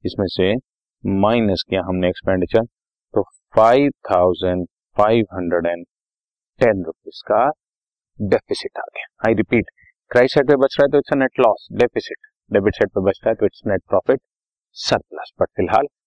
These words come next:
इन दोनों क्वेश्चन में जो मैंने कराए, इसमें डेफिसिट आ रहा है। ठीक चल रहा है बच्चों, ये without any,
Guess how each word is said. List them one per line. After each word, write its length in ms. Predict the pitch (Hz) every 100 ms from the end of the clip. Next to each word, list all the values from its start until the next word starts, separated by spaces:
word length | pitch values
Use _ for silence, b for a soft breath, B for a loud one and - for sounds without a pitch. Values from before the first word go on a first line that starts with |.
| _ -
इन 120 | 101
दोनों 260 | 101 151 135
क्वेश्चन 300 | 87 - 98
में 100 | 95
जो 120 | 95
मैंने 240 | 92 92
कराए, 300 | 90 90 92 135 _ _ _ -
इसमें 420 | - 110 123 92
डेफिसिट 460 | 92 - - - -
आ 100 | -
रहा 140 | -
है। 60 | - _ _ _ _ _ _ _ _ _ _ _ _ _ -
ठीक 120 | 107
चल 160 | - 107
रहा 40 |
है 80 | 127
बच्चों, 220 | 143 135
ये 180 | 127 139
without 560 | 123 - 123 123 127 117
any, 440 | 113 113 110